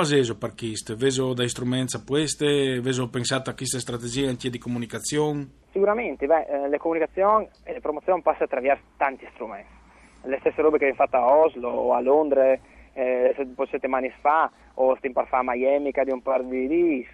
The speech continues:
Speaker 2: eh, piuttosto che in altri bandi dal mondo, ma che il mesca è una forma di promozione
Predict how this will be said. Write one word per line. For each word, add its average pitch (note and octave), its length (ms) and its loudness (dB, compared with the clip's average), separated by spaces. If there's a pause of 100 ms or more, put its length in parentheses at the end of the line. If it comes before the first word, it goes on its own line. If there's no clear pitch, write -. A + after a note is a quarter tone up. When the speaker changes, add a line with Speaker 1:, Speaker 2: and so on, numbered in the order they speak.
(360)
Speaker 2:
eh, A#2 300 -2
piuttosto C3 300 0
che D3 60 -6
in C#3 40 0
altri C3+ 160 -2
bandi C3+ 240 -2
dal C3 180 0
mondo, C3+ 340 0
ma C#3 120 -6
che D3+ 100 -6
il D3 60 -6
mesca D#3+ 520 0
è - 80 -10
una C3+ 120 -8
forma C#3+ 300 -4
di C#3 160 -4 (100)
promozione C3+ 800 2